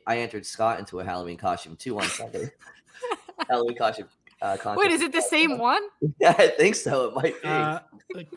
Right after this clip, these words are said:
Speaker 3: question, what if Darla is also in this contest?
Speaker 2: Oh, then I don't, uh, yeah, I, I'm guessing you guys would vote for her then. <laughs>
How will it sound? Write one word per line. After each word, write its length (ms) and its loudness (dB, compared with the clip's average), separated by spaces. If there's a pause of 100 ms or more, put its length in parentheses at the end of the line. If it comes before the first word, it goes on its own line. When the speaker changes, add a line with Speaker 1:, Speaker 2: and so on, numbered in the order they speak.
(160)
Speaker 3:
question, 720 -6
what 220 2
if 260 -2
Darla 500 2
is 140 -6
also 280 -6
in 60 -12
this 140 -12
contest? 640 -12 (160)
Speaker 2:
Oh, 460 -6
then 220 0
I 160 2
don't, 240 0 (180)
uh, 160 -6 (120)
yeah, 480 2
I, 220 -10
I'm 200 0
guessing 340 0
you 120 -2
guys 260 0
would 120 -4
vote 200 -2
for 160 0
her 240 -2
then. 340 0
<laughs> 60 -14